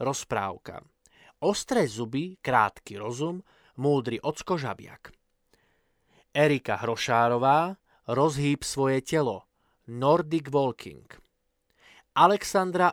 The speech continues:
Orletová, Príbeh s poučením, internetová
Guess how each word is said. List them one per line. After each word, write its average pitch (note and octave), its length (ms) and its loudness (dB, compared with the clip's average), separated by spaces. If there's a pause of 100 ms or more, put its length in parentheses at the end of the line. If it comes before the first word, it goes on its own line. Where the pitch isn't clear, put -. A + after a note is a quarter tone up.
(140)
Orletová, A#2 720 0 (400)
Príbeh D#3 400 -2
s - 160 -10
poučením, B2 800 -4 (640)
internetová C#3 800 -2